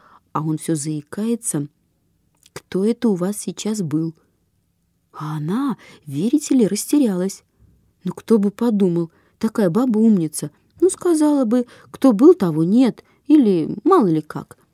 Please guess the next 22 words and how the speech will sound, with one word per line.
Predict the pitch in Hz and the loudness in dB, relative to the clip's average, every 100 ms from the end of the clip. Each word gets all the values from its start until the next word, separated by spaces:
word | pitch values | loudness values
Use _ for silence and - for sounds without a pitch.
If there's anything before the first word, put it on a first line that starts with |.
| _ _ - | _ _ -8
А | 151 | -4
она | 175 185 | -2 -2
только: | 190 160 - | -2 -4 -4
«Грива | 143 214 254 240 165 147 | -4 0 4 4 2 0
да | 143 156 | -2 0
грива». | 160 156 151 143 143 139 _ _ _ _ - | 2 0 -2 -6 -10 -12 _ _ _ _ -16
Тут | 165 185 | -12 -10
уж | - | -6
я | 160 151 | -4 -4
набралась | 151 156 156 151 139 | -4 -4 -2 -4 -2
духу | 208 233 196 | -2 -2 -4
и | |
говорю: | 151 165 190 175 147 - - - | -2 0 0 -2 -4 -8 -20 -12
«А | 214 | -10
что, | - - | -8 -6
разве | 180 175 175 | -4 -2 -2
не | 170 | -2
знаете? | 156 160 202 220 - 156 - _ _ | -4 -4 -2 -4 -2 -4 -6 _ _
Один | - 196 262 | -2 2 2
тут | 269 208 | 2 -4
старичок | - 202 170 214 202 | -4 -2 -2 -2 -2
блаженненький». | 190 208 190 196 185 190 - 185 | -2 -2 0 -2 0 -2 -4 -8